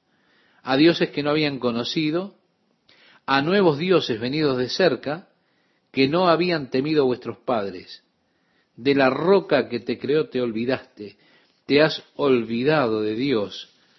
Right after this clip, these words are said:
tu creador. Vemos, el concepto es que la adoración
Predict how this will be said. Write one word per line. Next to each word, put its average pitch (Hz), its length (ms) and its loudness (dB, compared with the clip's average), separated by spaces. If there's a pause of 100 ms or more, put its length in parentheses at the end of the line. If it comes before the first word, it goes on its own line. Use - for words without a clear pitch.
(400)
tu 135 220 -4
creador. 104 640 0 (180)
Vemos, 175 260 2
el 127 100 -2
concepto 147 500 -2
es 123 80 0
que 127 140 -6
la 117 100 0
adoración 107 720 -4